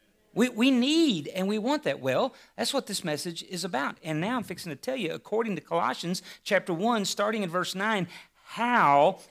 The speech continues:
and what to pray. First of all, you have number, point number one, the prayer of the prayer.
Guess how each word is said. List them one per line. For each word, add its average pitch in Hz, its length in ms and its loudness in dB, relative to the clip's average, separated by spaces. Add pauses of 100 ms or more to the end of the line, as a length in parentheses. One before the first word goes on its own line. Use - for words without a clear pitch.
and 156 340 0
what 180 480 4 (280)
to 220 100 0
pray. 226 400 2
First 247 320 0
of 147 80 -2
all, 139 300 6 (220)
you 175 180 -2
have 185 360 2 (260)
number, 208 360 4
point 233 260 -2
number 247 200 2
one, 160 260 2
the - 80 -2
prayer 175 560 2
of 175 300 0
the 180 80 -4
prayer. 185 760 0